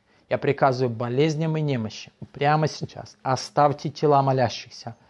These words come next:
во имя Иисуса. Во имя Иисуса. Во имя Иисуса.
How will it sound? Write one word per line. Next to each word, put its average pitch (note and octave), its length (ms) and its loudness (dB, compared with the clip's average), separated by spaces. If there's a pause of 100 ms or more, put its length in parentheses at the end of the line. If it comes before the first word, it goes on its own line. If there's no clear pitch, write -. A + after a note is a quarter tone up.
(200)
во D3 280 0
имя G#3+ 560 6 (200)
Иисуса. A#2 1000 4 (1800)
Во G#2+ 160 -12
имя A2+ 260 -4
Иисуса. - 520 -16 (1400)
Во G2+ 100 -4
имя A#2+ 320 0
Иисуса. - 520 -14